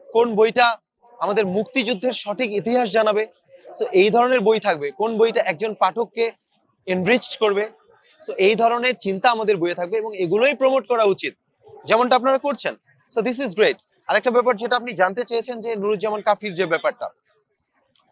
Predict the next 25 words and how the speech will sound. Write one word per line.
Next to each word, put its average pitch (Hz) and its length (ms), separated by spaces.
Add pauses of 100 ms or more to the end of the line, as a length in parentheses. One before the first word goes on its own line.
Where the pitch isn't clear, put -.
(440)
so 254 280
আমার 226 260
মনে 247 180
হয় 254 220
যে 254 220 (480)
কাফি 208 300
did 233 180
great 208 440 (720)
during 214 360
the 226 140
কোটা 208 260
মুভমেন্ট। 220 520 (460)
কোটা 202 200
মুভমেন্টের 214 480
সময় 214 280
তার 190 340
অবদানটা 185 460
আমরা 185 200
কোনোভাবেই 247 420
অস্বীকার 220 300
করবো 175 220
না। 165 80
আমি 190 140
আবারও 220 240
বলছি, 156 320